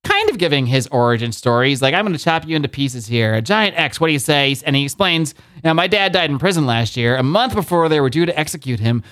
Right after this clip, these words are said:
Of course, we had different surnames. Mom remarried right after he was convicted. Twenty years he rotted in there, all because he had a good idea. Good enough,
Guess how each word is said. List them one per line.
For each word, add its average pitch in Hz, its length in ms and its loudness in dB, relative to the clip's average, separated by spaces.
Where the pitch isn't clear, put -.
Of - 80 -20
course, 185 260 0
we 185 120 0
had 185 120 0
different 180 280 0
surnames. 143 540 2
Mom 139 280 2
remarried 208 440 2
right 196 140 2
after 170 200 -2
he 135 100 2
was 123 100 0
convicted. 202 500 0
Twenty 269 320 0
years 254 240 2
he 214 100 -4
rotted 202 340 2
in 156 100 0
there, 131 260 2
all 196 200 2
because 170 260 2
he 139 60 2
had 113 100 2
a 107 60 0
good 139 340 0
idea. 127 760 0
Good 220 160 2
enough, 202 360 0